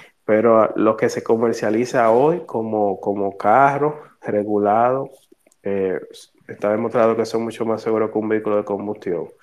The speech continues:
Eh, el vehículo eléctrico es intrínsecamente más seguro por el tema de que tiene una carrocería que protege mucho la batería. Eh, yo mismo he atravesado unos charcos que los camiones se, se han parado al lado y yo cruzo sin problema,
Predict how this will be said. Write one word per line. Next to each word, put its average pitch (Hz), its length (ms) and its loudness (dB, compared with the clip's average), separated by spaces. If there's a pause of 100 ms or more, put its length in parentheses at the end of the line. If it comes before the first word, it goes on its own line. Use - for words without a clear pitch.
(720)
Eh, 101 360 2
el 95 80 -2
vehículo 104 400 0
eléctrico 110 800 2
es 104 140 0
intrínsecamente 110 920 -2
más 104 180 0
seguro 123 540 4
por 110 140 2
el 104 120 0
tema 110 280 0
de 113 100 0
que 110 140 -2
tiene 110 440 0
una 104 560 -2
carrocería 110 600 -2
que 101 100 -2
protege 104 400 -4
mucho 104 260 -8
la 101 80 0
batería. 113 600 0 (680)
Eh, 95 680 0
yo 117 200 4
mismo 123 600 4
he 110 140 4
atravesado 113 600 2
unos 110 200 -2
charcos 104 480 -2
que 92 360 -4
los 101 160 -4
camiones 110 640 -2
se, 98 380 -2 (280)
se - 180 -4
han 113 160 2
parado 110 440 4
al 101 120 0
lado 131 300 4
y 107 80 0
yo 113 160 -2
cruzo 117 320 -2
sin 110 220 -6
problema, 113 520 -4